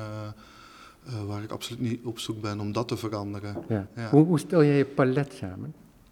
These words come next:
Speaker 1: Het kleurpalet?
Speaker 2: Van een, van een doek, van een werk of een
Speaker 1: Ja.
Speaker 2: serie werken?
Speaker 1: Ik vind dat het ingewikkeldste wat er is, kleur.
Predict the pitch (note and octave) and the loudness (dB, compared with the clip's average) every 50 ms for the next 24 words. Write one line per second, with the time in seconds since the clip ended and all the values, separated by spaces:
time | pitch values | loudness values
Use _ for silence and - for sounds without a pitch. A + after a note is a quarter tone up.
0 | - - - - - A#2+ - - C#3 D#3 D#3 D3 - - B2+ B2+ C3+ D3+ D3+ - | -20 -20 -10 -10 -8 -8 -6 -2 0 2 2 2 2 0 0 2 2 0 -2 -6
1 | - - - - - - - - _ _ - - B2 A2+ G#2+ G#2 G#2+ G#2+ - - | -12 -14 -18 -20 -20 -20 -20 -20 _ _ -2 2 4 4 4 4 2 0 -4 -12
2 | - - - - - A#2+ A2+ G#2+ G#2 G2 G2 A2 B2 B2 - - - A#2 A2 G#2 | -18 -20 -16 -2 2 4 4 4 4 4 2 0 0 0 -4 -4 -2 2 2 2
3 | G2 - A2 G#2 A#2 A#2+ - - A2 - G#2+ B2 B2+ B2+ A#2 A2 G#2 G#2 G2+ G#2 | 2 4 4 2 2 2 -2 -8 -6 -4 -4 -2 2 4 6 6 6 6 6 4
4 | G#2 G2+ G2+ - C#3 C#3 - - - B2+ - - D3+ D3 D3 C#3+ C#3+ C#3+ C3+ - | 2 2 2 -2 -6 -8 -8 -6 -8 -8 -2 2 4 4 4 4 4 2 2 4
5 | E3+ C#3+ C3+ - C#3 C3 C#3+ D#3 D#3+ E3 - - - D#3 C#3 C#3 C3+ - C3 A#2+ | 4 4 4 4 4 4 4 4 4 2 0 2 0 0 0 0 0 0 0 0
6 | A#2+ A2+ - - - - - - C3 A2+ G#2+ G#2 | 0 0 -2 -4 -6 -8 -6 -2 0 2 2 0